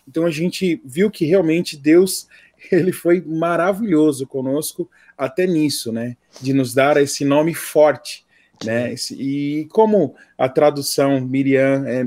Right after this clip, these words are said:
Speaker 1: Maria, a gente só mudou a grafia, porque já chamavam ela de Miriam, né?
Speaker 2: Hum.
Speaker 1: Então, pra não ser Miriam, a gente deixou Miriam com M no final, né?
Speaker 2: Que
Speaker 1: E ela é uma graça,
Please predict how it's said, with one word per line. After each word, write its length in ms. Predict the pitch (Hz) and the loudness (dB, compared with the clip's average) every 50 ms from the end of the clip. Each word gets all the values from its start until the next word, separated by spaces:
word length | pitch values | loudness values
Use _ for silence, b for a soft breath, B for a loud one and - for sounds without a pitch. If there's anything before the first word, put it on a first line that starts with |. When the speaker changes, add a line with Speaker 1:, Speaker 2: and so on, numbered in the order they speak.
| 117 | -4
Speaker 1:
Maria, 640 | - 139 139 143 143 143 143 143 160 180 196 208 208 208 B B B B | -2 -2 0 2 2 0 0 0 2 4 4 4 2 -2 B B B B
a 100 | B 123 | B -4
gente 220 | 127 135 165 160 - | -2 -2 -4 -4 0
só 160 | - 208 196 | 2 2 2
mudou 360 | 196 190 175 143 156 180 196 | 4 2 2 4 4 4 4
a 40 | 202 | 4
grafia, 580 | 190 202 208 196 - - - 180 175 160 131 120 | 2 2 0 -2 -4 -6 -6 -2 0 0 0 0
porque 400 | - 131 123 120 - 139 135 135 | 0 -4 -8 -6 -4 -4 -4 -2
já 140 | 123 156 151 | -2 -4 -6
chamavam 540 | - - 170 165 170 180 175 156 160 156 151 | -4 -4 -2 0 0 0 0 0 0 0 0
ela 140 | 151 151 143 | 0 0 0
de 120 | 135 143 151 | -2 -2 0
Miriam, 460 | 143 139 143 143 135 120 110 110 117 b b b b b | 2 2 2 4 4 2 2 0 -2 b b b b b
né? 140 | 147 139 131 | -6 -4 -2
Speaker 2:
Hum. 40 | 131 | -2
Speaker 1:
Então, 220 | 127 143 143 143 | -2 -2 -2 -2
pra 140 | 143 143 143 | -2 -2 -2
não 140 | 143 139 135 | -2 -2 -4
ser 200 | - - 147 143 | -4 -4 -4 -4
Miriam, 580 | 143 143 151 165 170 151 143 135 139 156 170 - b b b b b | -2 -2 -2 -2 0 2 2 2 2 2 -2 -6 b b b b b
a 60 | 120 | -4
gente 260 | 123 135 143 - 160 143 | -2 -2 -2 -4 -2 -2
deixou 300 | 143 139 - - 156 151 | -2 -2 0 0 0 0
Miriam 600 | 151 147 156 170 180 185 185 185 180 185 190 185 b b b b | 0 -2 -2 -2 0 0 0 2 2 0 -2 -4 b b b b
com 220 | - - 143 139 139 | -2 0 2 4 4
M 260 | 147 156 156 151 147 | 4 2 2 0 0
no 160 | 147 151 156 | 2 0 0
final, 540 | 151 - - 151 131 123 117 117 113 113 113 | 0 -2 -6 -2 0 0 0 2 0 0 0
né? 160 | 117 120 123 | -2 -2 -2
Speaker 2:
Que 120 | 135 135 127 | -2 0 2
Speaker 1:
E 100 | 156 160 | 4 4
ela 240 | 165 175 175 170 165 | 4 6 4 4 4
é 100 | 170 180 | 4 4
uma 200 | 190 190 202 208 | 2 2 0 0
graça, 480 | 180 147 135 127 117 117 - - - | 2 4 4 4 4 2 -2 -6 -12